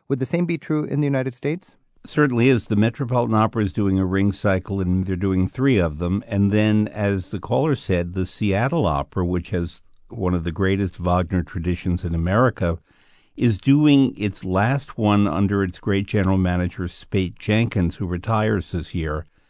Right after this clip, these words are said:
Speaker 2: It is a great destination for Wagner lovers, not only from the Pacific Northwest.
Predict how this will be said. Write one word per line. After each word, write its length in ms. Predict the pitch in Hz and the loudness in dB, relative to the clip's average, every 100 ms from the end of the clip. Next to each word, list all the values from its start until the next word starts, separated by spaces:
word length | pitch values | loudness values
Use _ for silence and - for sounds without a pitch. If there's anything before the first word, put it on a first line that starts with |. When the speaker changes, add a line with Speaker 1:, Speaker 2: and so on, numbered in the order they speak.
| _ _ _ | _ _ _
Speaker 2:
It 160 | 113 110 | 0 4
is 200 | 107 95 | 4 2
a 60 | |
great 320 | 80 98 107 | -2 0 0
destination 760 | 104 95 - 87 85 82 - 92 | 2 -2 0 -2 0 0 0 -2
for 140 | - | -2
Wagner 440 | 90 90 90 87 87 | -2 2 2 2 0
lovers, 400 | 85 80 85 - | 2 0 -4 0
not 260 | 95 104 - | 2 2 2
only 360 | 98 107 104 | 2 4 4
from 200 | 80 92 | 2 0
the 100 | 87 | -2
Pacific 560 | 73 87 - 82 80 73 | -2 -6 -4 -4 -6 -4
Northwest. 680 | 82 78 - 92 80 - | -4 -4 -2 -2 -2 -10